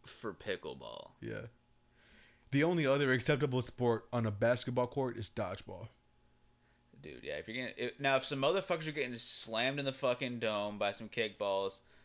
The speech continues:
Speaker 1: I'd be there.
Speaker 2: Yeah.
Speaker 1: I'd be down for it.
Speaker 2: So
Speaker 1: I'd
Speaker 2: you
Speaker 1: be
Speaker 2: knew what this
Speaker 1: watching.
Speaker 2: was. You
Speaker 1: I would
Speaker 2: should have
Speaker 1: wait.
Speaker 2: dodged.
Speaker 1: I would wait.
Speaker 2: Hell yeah.
Speaker 1: I'd be there in the fucking bleachers every time.
Speaker 2: I'd watch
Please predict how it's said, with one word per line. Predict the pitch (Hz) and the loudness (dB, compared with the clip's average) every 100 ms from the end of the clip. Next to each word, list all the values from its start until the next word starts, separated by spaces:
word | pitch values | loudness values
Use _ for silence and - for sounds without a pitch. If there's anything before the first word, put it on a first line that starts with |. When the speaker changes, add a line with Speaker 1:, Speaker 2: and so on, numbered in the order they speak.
| _ _ _ | _ _ _
Speaker 1:
I'd | 110 151 | -2 0
be | 175 | 2
there. | 170 180 - _ _ - | 4 2 -4 _ _ -2
Speaker 2:
Yeah. | 160 | 2
Speaker 1:
I'd | 247 | 2
be | |
down | - 170 | 2 2
for | 196 170 | 2 2
it. | 123 - - _ | 0 0 -12 _
Speaker 2:
So | - - 113 | -4 0 2
Speaker 1:
I'd | 156 | 2
Speaker 2:
you | 175 | 4
Speaker 1:
be | |
Speaker 2:
knew | 254 | 6
what | 359 | 6
this | 196 - | 4 4
Speaker 1:
watching. | 208 | 4
Speaker 2:
was. | 233 135 - - | 4 2 -2 -10
You | - - - | -20 -20 -6
Speaker 1:
I | - | 2
would | 330 | 4
Speaker 2:
should | - | 6
have | 320 | 6
Speaker 1:
wait. | 440 | 8
Speaker 2:
dodged. | - - - - - _ | 6 4 0 -8 -14 _
Speaker 1:
I | 233 | -2
would | 381 | 0
wait. | 370 453 370 151 - - | 2 2 2 -2 -10 -6
Speaker 2:
Hell | - 233 233 | 2 4 4
yeah. | 247 240 143 - _ _ | 2 2 0 -6 _ _
Speaker 1:
I'd | - | -2
be | 240 | 2
there | |
in | 254 | 4
the | 233 | 4
fucking | 240 220 | 2 2
bleachers | 214 196 202 | 0 2 2
every | 220 214 | 2 2
time. | 214 240 160 - _ - | 2 2 0 -6 _ 8
Speaker 2:
I'd | 254 185 127 | 8 8 6
watch | 180 185 139 - | 8 8 6 2